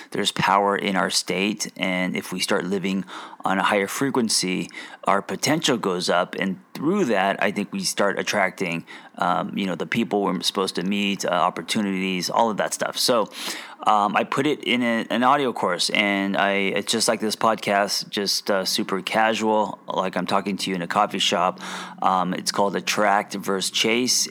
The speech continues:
and you could just click my bio link on my Instagram, and you can find it there,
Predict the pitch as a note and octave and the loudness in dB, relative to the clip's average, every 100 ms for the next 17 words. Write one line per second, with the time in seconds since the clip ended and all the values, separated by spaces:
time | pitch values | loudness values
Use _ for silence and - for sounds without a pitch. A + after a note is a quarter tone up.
0 | - F#2+ F#2 F2+ F#2 F2+ F2+ F#2 - - | -2 0 0 0 -2 -4 -6 -4 -2 -2
1 | G2 - F2+ F2+ E2+ - - - - - | -4 0 2 2 -2 -8 -14 -14 -16 0
2 | G2+ G#2+ G#2+ G#2+ G#2 G2+ - G#2 F#2+ A#2 | 4 4 4 2 0 0 2 2 2 2
3 | - B2 B2 A#2 A2+ A2 G#2+ - - - | 2 2 2 4 4 2 0 -8 -10 -6
4 | - F#2+ F#2+ F#2+ - G#2 G2+ F#2 F2 A#2+ | 0 0 0 -2 2 2 2 0 0 2
5 | A#2 A2+ | 4 2